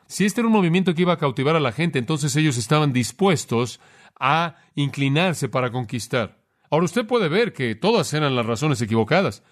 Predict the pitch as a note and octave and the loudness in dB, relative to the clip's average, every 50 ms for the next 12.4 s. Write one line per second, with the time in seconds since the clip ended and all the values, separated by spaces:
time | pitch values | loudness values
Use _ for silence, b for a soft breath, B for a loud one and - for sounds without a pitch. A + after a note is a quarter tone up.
0 | b b b b b b b _ _ - D3+ F#3 A3 G#3 F3+ G#3 A#3 G#3 D#3 B2+ | b b b b b b b _ _ 0 0 2 2 2 2 2 2 0 0 -2
1 | A#2+ C3 B2 A2+ A#2+ C#3 D#3 D3+ - B2+ C3+ E3 G#3 B3 C4+ C4 C4 A#3+ - F#3+ | -2 -4 -2 -2 -2 -2 -2 -2 0 0 2 4 4 4 4 4 2 0 0 0
2 | F3 C#3+ C#3+ C3+ - - D#3+ D#3+ C#3+ C#3+ C#3+ D3 D3 C3+ - A#2+ A#2 - B2+ B2+ | 0 0 0 -2 2 2 2 2 4 2 2 2 0 -2 -2 -4 -4 0 0 0
3 | C3+ F3+ G3 G3 A#3 B3 C4 B3+ A#3 F#3+ - - D3+ C3 A2+ - C3+ B2+ B2+ B2+ | 2 2 2 2 2 2 2 2 2 2 2 2 0 0 2 2 2 2 4 2
4 | D3+ E3 D3 C3+ B2 B2 C3 C#3 C#3 C3+ - - - E3 E3 B B B B B | 2 2 2 0 2 2 2 2 2 0 -2 -4 -4 -4 -4 B B B B B
5 | - D3+ F3+ A3+ A#3+ C4 B3 A3+ F3+ D#3+ F#3+ G3+ - - G3 E3 D3 C#3 C3 C3+ | -2 0 0 2 2 2 2 2 2 4 2 2 2 2 0 2 2 0 0 0
6 | C3+ C#3 D3+ E3+ F3 D3+ C#3+ A#2+ A2 A#2+ B2+ C3 D#3+ F3 E3+ - B B B B | 0 0 0 0 0 -2 -2 0 0 0 2 2 2 0 -2 -8 B B B B
7 | B B C#3+ E3+ A3 B3 B3 A3+ A#3 A#3 A3+ A3+ A3+ G#3 F#3+ - E3 D3+ C3+ - | B B 2 2 4 2 2 2 2 2 4 4 4 4 2 2 2 0 0 -2
8 | - - F3+ F#3 D#3 - F3 E3 - - D3 C3 B2 C3+ C#3+ D#3 D#3+ F3+ F3 - | 0 0 0 0 2 0 0 0 0 0 0 0 2 4 4 4 4 2 0 0
9 | D3+ C3 B2+ A2 - C3+ B2 A#2+ A2+ G2+ C#3+ D3 D3 C3 A2+ C3 B2+ A#2+ A2 - | 0 -2 -2 -2 -2 -2 -2 -2 0 2 2 2 2 2 0 0 0 0 0 0
10 | - A#2 A2+ B2+ E3+ b b b b b b A3+ C4+ C#4+ C4+ B3 G#3+ E3+ E3 C#3+ | 0 -2 -2 -2 -2 b b b b b b 0 0 2 0 0 0 0 -2 0
11 | - - - D3 C#3+ D#3 F3+ G3 G#3 G#3 G3+ b b b b b b _ _ D#3 | 0 0 2 2 2 2 2 0 0 -2 -6 b b b b b b _ _ -2
12 | D#3 D3 - - D3 C#3 C3+ B2 | -2 -2 -2 -4 -2 -2 -2 -2